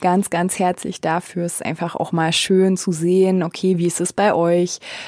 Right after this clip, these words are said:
Ähm, wo kann ich euch noch ein bisschen inspirieren? Und natürlich auch vielen Dank für eure, äh, für euer Vertrauen und für eure Offenheit. Und, ähm, da habe ich gesehen in diesen E-Mails,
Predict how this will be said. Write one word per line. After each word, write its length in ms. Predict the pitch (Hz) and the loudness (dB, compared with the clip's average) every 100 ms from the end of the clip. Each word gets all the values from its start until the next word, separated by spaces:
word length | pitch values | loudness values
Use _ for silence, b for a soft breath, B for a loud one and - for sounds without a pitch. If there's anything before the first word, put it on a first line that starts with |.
| B | B
Ähm, 400 | 180 180 180 170 | 0 2 2 2
wo 100 | 185 | 0
kann 200 | - 190 | 0 0
ich 120 | - | 0
euch 200 | 143 175 | -2 0
noch 160 | 175 175 | -2 0
ein 80 | |
bisschen 340 | 180 - 185 180 | -2 -2 -4 -2
inspirieren? 920 | 180 175 - 202 185 190 190 190 185 | -2 -2 0 0 2 2 2 2 0
Und 240 | 160 170 - | -2 -4 -2
natürlich 420 | 175 196 196 - | 0 2 2 2
auch 140 | 160 | -2
vielen 340 | - - 196 185 | -2 2 4 4
Dank 240 | 175 180 | 4 0
für 160 | - 139 | 0 0
eure, 500 | 165 160 165 165 160 B B B B | 0 2 0 0 -2 B B B B
äh, 200 | 165 151 | -4 -4
für 160 | - 123 | 0 2
euer 180 | 156 165 | 4 2
Vertrauen 760 | 180 - - 185 196 196 190 | -2 -4 -2 2 4 4 2
und 140 | 156 | -2
für 100 | - | -2
eure 320 | 147 151 160 - | -2 0 -2 -2
Offenheit. 840 | 175 - 170 151 156 156 156 180 | -4 -2 -6 -6 -6 -4 -4 -6
Und, 220 | 165 160 - | -12 -12 -8
ähm, 320 | 160 156 156 B B B B B B 269 208 B _ _ _ | -6 -8 -10 B B B B B B -8 -8 B _ _ _
da 280 | 185 190 185 | -4 -2 0
habe 160 | 220 | 2
ich 180 | 240 - - | 2 -2 -12
gesehen 640 | - 202 220 185 214 262 262 | -4 0 2 2 4 4 4
in 240 | 214 226 | 6 6
diesen 380 | 226 214 214 208 | 6 6 4 4
E-Mails, 680 | 220 208 180 180 202 214 - | 4 4 2 2 0 -2 -8